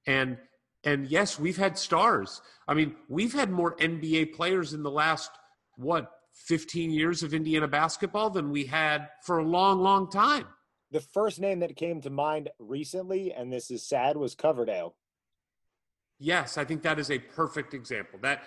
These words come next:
Speaker 1: you couldn't have come up with a more perfect example of somebody that fits the Joe Hillman role. And what happened with the Tom Coverdale?
Speaker 2: They
Speaker 1: We went to the championship game.
Speaker 2: Pretty good run. Pretty good
Speaker 1: And we won
Speaker 2: run.
Speaker 1: the Big Ten.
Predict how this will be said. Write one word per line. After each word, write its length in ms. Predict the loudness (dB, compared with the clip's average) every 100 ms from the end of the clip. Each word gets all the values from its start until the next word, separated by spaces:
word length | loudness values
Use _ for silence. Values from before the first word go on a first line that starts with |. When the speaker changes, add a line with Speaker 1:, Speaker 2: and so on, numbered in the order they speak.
| -18 -10
Speaker 1:
you 100 | -10
couldn't 320 | 0 2 2
have 100 | 0
come 140 | -2 -2
up 140 | 0
with 80 | -2
a 40 |
more 180 | -2 -4
perfect 340 | -4 -8 -6 -10
example 440 | -6 -4 -4 -6
of 100 | -8
somebody 300 | -6 -4 -4
that 140 | -6 -8
fits 260 | -8 -8
the 100 | -12
Joe 240 | -6 -6 -4
Hillman 360 | -8 -10 -10
role. 280 | -10 -10 -12 -20 -4
And 200 | -4 2
what 140 | 2 2
happened 360 | 0 -2 -4
with 120 | -4
the 60 | -4
Tom 280 | 0 0 0
Coverdale? 480 | -2 -2 -4 -8 -16 _ _ -20
Speaker 2:
They 280 | -4 -2 -2
Speaker 1:
We 160 | -2 -2
went 200 | -2 -4
to 80 | -14
the 100 | -10
championship 640 | -6 -6 -6 -10 -12 -12
game. 160 | -12 -14 _
Speaker 2:
Pretty 200 | -2 0
good 200 | 2 2
run. 220 | 0 -4 -10 -8
Pretty 340 | -2 2 2
good 80 | 0
Speaker 1:
And 80 | 0
we 80 | 2
won 140 | 2
Speaker 2:
run. 40 | 0
Speaker 1:
the 40 |
Big 220 | 0 -4 -2
Ten. 260 | -8 -8